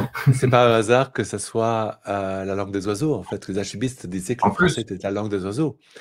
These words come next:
Speaker 1: La
Speaker 2: Mm.
Speaker 1: langue, c'est-à-dire qu'elle avait toujours un double sens, euh, double
Speaker 2: Mm.
Speaker 1: sens intérieur.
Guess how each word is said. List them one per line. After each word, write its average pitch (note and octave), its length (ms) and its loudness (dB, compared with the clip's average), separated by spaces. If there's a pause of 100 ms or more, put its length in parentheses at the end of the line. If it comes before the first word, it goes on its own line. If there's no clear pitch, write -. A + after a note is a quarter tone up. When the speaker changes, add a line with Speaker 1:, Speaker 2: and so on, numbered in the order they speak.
Speaker 1:
La B2 100 10
Speaker 2:
Mm. A#2 40 6
Speaker 1:
langue, G#2+ 240 -2
c'est-à-dire G#2 300 -4
qu'elle - 640 -6
avait G2+ 160 -2
toujours A#2+ 340 -6
un F#2+ 60 -4
double G#2+ 280 -6
sens, G2+ 520 -10
euh, F2+ 380 -12
double G#2+ 240 2
Speaker 2:
Mm. A2+ 60 6
Speaker 1:
sens G#2 400 -8
intérieur. F#2+ 520 -8